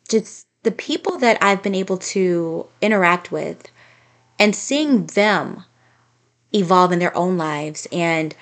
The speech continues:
you know, I was talking with a friend the other day who a couple of years ago was going through a really,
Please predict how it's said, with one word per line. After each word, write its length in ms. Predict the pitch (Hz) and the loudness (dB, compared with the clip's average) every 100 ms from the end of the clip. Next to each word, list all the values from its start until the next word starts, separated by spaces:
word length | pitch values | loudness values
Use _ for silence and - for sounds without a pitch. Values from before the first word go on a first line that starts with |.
| - - _ _ | -20 -20 _ _
you 100 | 190 | 0
know, 120 | 185 | 2
I 60 | 185 | 2
was 160 | 180 | 0
talking 280 | 202 208 247 | -2 0 0
with 140 | 233 220 | 0 -2
a 60 | |
friend 340 | - 185 190 190 | -2 -2 0 0
the 120 | 180 | -2
other 160 | 175 | -2
day 380 | 165 170 165 165 | -2 -2 0 -2
who 580 | 160 - 202 196 190 190 - _ _ _ - | -4 -2 0 2 2 -2 -10 _ _ _ -20
a 60 | - | -10
couple 280 | - 214 226 | -6 -2 2
of 40 | |
years 180 | 240 240 | 4 4
ago 200 | 202 196 | 2 2
was 120 | 180 | 0
going 220 | 185 190 | -2 -2
through 160 | 190 220 | -2 -2
a 60 | |
really, 1000 | 190 160 156 185 208 214 220 202 185 165 | -2 -6 -4 0 2 4 6 4 0 -2